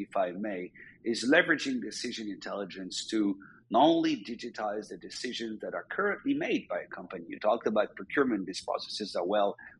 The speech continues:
well established, have been documented, and the people have been trained to execute against them. But what's in more interesting is when you leverage decision intelligence to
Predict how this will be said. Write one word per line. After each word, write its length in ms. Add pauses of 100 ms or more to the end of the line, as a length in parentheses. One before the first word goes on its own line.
well 240
established, 720
have 140
been 280
documented, 920 (100)
and 220
the 60
people 360
have 140
been 140
trained 340
to 80 (100)
execute 400 (420)
against 360
them. 180 (320)
But 60
what's 280
in 140
more 240
interesting 580
is 140
when 160
you 80
leverage 440
decision 460
intelligence 720
to 220